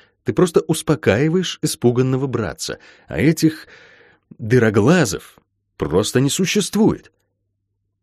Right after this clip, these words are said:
Ей вновь чудилось, как мягкое крыло,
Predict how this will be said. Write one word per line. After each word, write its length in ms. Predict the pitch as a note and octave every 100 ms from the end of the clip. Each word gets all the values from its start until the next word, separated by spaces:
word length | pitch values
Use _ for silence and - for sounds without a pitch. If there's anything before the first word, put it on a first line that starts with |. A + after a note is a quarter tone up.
| -
Ей 200 | C2+ C#2+
вновь 300 | E2+ D#3+ -
чудилось, 600 | F#3+ D3+ C3+ C3 - -
как 220 | G2+ F#2+
мягкое 500 | F#2+ G#2 A2 - F#2+
крыло, 500 | - E2 D#2 A#2+ F#2